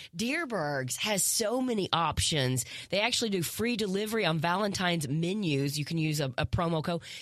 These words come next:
You can get a live lobster if you wanna do something really special, but you don't wanna go out and spend a fortune. You can do steak and lobster, a little surf and turf yourself. I mean, I don't know if you've ever paid attention to the meat counter at Dierbergs,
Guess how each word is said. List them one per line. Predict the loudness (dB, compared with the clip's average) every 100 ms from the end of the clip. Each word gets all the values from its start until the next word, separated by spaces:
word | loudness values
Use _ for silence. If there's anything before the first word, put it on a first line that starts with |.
| -8
You | -4
can | -4 -6 -10 _ -8
get | -4 0
a | 0 -2
live | -2 -2 -2 -4
lobster | -4 -4 -4 -2
if | -2
you |
wanna | 0 0
do | -2 -2
something | 0 -2 -2 -2 -2 -2 -4
really | -4 -2 -2
special, | -2 -2 -2 0 -2
but | -2 -4
you | -4
don't | -6 -4
wanna | -6
go | -2 0 2
out | 2 0 -6 -16 -12 -4
and | -2
spend | 0 0 0
a |
fortune. | -2 -2 0 0 0 -2 -12 -8
You | -6 -2
can | -4 -4 -8 -6
do | -2 -2 -4 -8
steak | -4 -2 0 -2 -2
and | -2
lobster, | 0 -2 -2 -2 -2 -2 -4 -12 -20 -4
a |
little | -2 0
surf | 2 0 0
and | -2
turf | 0 0 0
yourself. | 0 0 2 0
I | 0
mean, | 0 -2 -6 -18 -6 -4
I |
don't | -2
know | 0 -2
if | -2
you've | -2
ever | -2 0
paid | 0 0
attention | 0 0 0 0 -2
to | -2 0
the |
meat | 2 2 -2 -2
counter | -2 0 0 -2
at | -4 -2
Dierbergs, | -2 0 0 0 0 -2